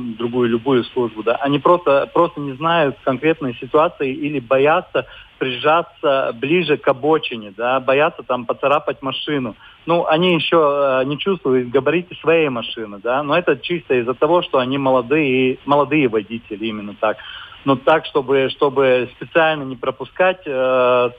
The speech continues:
такие случаи бывают очень-очень-очень редко. Но такие бывают, да.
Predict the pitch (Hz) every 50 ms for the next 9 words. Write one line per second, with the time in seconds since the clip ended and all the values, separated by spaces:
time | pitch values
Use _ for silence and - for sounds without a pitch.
0 | - - - - - _ _ - 139 123 - 160 151 131 - - 147 156 156 -
1 | 131 127 117 120 127 127 135 127 127 123 - - _ - 160 170 170 165 - 143
2 | 135 127 - - 135 139 135 - - 127 127 131 127 127 123 - 123 117 117 127
3 | 120 113 - - 110 127 131 - 147 - 190 180 147 147 147 135 127 113 101 101
4 | 98 - 127 123 104 92